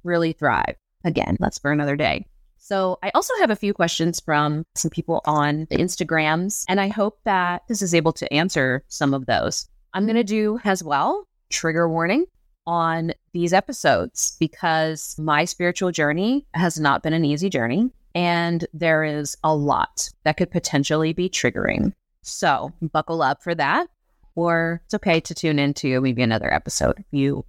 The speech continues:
are not prepared for that at this moment in your life. That's okay. So let's start at the very beginning of my life, which actually is before my birth. It's funny, my mom will be the one editing these <laughs> episodes.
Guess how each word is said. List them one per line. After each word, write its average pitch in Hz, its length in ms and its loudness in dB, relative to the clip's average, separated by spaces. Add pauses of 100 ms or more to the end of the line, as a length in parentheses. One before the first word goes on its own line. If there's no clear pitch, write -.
are 151 100 0
not 123 200 -2
prepared - 340 -2
for 95 80 -6
that 120 220 0
at - 120 -4
this - 180 -4
moment 104 260 0
in 123 100 -2
your 131 120 -6
life. 254 220 2 (240)
That's - 180 -10
okay. - 240 0 (680)
So 277 140 -2
let's 302 240 2
start - 600 -2 (280)
at 175 80 -4
the 165 80 -10
very 160 220 0
beginning 170 380 0
of 147 80 0
my 139 160 0
life, 135 340 0 (500)
which - 400 0 (140)
actually 208 720 0 (160)
is 170 160 0
before 180 380 0
my 156 160 2
birth. - 460 -6 (360)
It's - 100 -20
funny, 165 200 0
my 156 140 2
mom 139 240 2
will 196 100 -4
be 190 100 2
the 180 120 0
one 151 220 2
editing 156 440 0
these 175 340 0 (420)
<laughs> - 400 -6
episodes. 254 880 -2